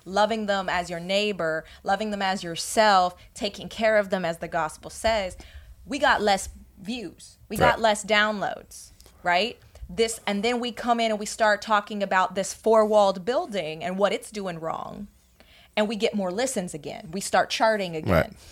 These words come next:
Speaker 1: This is a telling thing where all our hope, not all our hope, but a lot of hope is getting placed in these baskets. And we're saying that the people in positions of worldly power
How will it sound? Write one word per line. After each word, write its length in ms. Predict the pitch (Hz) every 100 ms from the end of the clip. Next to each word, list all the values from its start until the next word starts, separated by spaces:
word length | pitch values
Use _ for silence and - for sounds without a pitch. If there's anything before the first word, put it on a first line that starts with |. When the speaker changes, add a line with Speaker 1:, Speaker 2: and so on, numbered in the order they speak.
| - -
Speaker 1:
This 200 | 208 214
is 100 | 196
a 60 |
telling 560 | 180 - 240 240 220 208
thing 640 | - 277 277 170 151 185 _ - - -
where 560 | 185 214 202 196 190 190 - _ -
all 240 | 208 247 247
our 220 | 208 202
hope, 360 | 247 247 185
not 300 | 196 190 277 -
all 280 | 339 370
our 120 | 208 170
hope, 300 | 170 170 233
but 120 | 214
a 40 |
lot 220 | 208 233 320
of 80 | 240
hope 220 | 277 277
is 100 | 226
getting 260 | 220 214 214
placed 640 | - 196 180 208 - - - - - -
in 200 | 233 220
these 240 | 214 202 180
baskets. 680 | 202 214 294 - 208 202 - - -
And 160 | 202
we're 120 | 220 220
saying 640 | - 262 262 285 269 233
that 580 | 180 175 170 185 - - - - _ _
the 80 | 208
people 520 | 208 - 285 294 277 269
in 180 | 226 220
positions 880 | 233 196 233 277 - 233 214 208 -
of 160 | 185 175
worldly 540 | 170 208 247 254 233 202
power 640 | - 240 247 156 - 233